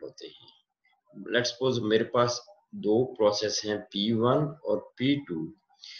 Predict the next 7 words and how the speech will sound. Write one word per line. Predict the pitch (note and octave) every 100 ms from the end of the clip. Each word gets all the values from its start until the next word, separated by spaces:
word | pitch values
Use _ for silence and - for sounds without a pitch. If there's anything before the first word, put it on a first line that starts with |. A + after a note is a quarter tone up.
| - - _ _
पी | C#3 D#3
वन | D#3 C3+ C3 C3+ C3+ -
एक | A2 A2
memory | C3+ C#3 C3+ D3
location | B2+ A#2 A#2 A#2+ C3+ C3+ - _ -
consume | A2+ G#2 A#2+ C#3+
करेगा, | C#3+ D3 D#3 D#3+ F3+ F3+ -